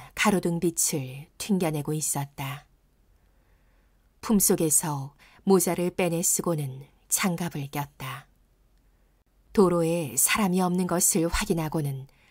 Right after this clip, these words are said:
빠른 걸음으로 차에 다가갔다. 주머니에서 대못을 꺼냈다. 꽉 움켜쥐자 팔에 쥐가 나려 했다.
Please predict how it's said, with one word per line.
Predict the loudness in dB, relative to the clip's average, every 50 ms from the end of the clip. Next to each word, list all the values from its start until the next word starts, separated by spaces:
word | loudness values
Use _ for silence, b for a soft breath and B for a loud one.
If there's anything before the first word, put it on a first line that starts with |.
| b b b b b 2
빠른 | 4 4 4 4 0 -4 -4
걸음으로 | -2 -2 0 0 0 -2 -2 -2 -4 -4 -6 -8 -10 -12 -18 _ _ _ -4
차에 | -2 -2 0 0 0 -2 -2 -4 -8 -6 -4
다가갔다. | -2 -2 -2 -2 -4 -6 -8 -10 -10 _ -10 -10 -10 -10 -12 -16 _ _ _ _ _ _ _ _ _ _ _ _ _ _ _ _ _ _ _ _ _ _
주머니에서 | 0 2 2 4 2 0 -2 -4 -6 -6 -4 -2 -2 -2 -2 -4 -10 -12 -16 _ _ _ _ _ _ 2
대못을 | 4 4 4 2 0 0 0 0 -2 -2 -4
꺼냈다. | -4 -4 -4 -4 -6 -8 -10 -12 -12 -12 -12 -12 -16 _ _ _ _ _ _ _ _ _ _ _ _ _ _ _ _ _ _ _ _ _ _ _ _ _
꽉 | 6 6 6 6 2 -2 -8 -8 _ 0
움켜쥐자 | 0 2 2 0 -2 -2 0 0 2 2 2 2 0 0 -2 -6 -10 -12 -16 _ _ _ _ B B B B B B B
팔에 | -2 0 2 2 2 0 -2 0
쥐가 | 2 2 4 4 4 2 2
나려 | 2 0 -2 -2
했다. | -4 -4 -6 -8 -10 -10 -10 -10 -10 -12 -14 -16